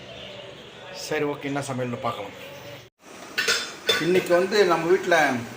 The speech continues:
அரைச்சி விட்ட சாம்பார் பண்ண போறாங்களாம். எல்லாம் வந்து அரைச்சி விட்ட சாம்பார்னா அது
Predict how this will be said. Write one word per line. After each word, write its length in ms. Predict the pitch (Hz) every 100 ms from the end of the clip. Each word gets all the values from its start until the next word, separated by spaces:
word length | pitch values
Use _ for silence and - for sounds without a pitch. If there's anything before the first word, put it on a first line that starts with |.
| - - - - - - - 135
அரைச்சி 240 | 185 - 196
விட்ட 180 | - 180
சாம்பார் 280 | 143 147 127
பண்ண 120 | 127 123
போறாங்களாம். 400 | 120 110 117 127 - - - - - 147
எல்லாம் 240 | 175 170 156
வந்து 240 | 160 165 143 120 - - - - - - - - - - - - - - - - - - 120
அரைச்சி 200 | 135 -
விட்ட 120 | 156 139
சாம்பார்னா 340 | 131 135 135
அது 120 | 131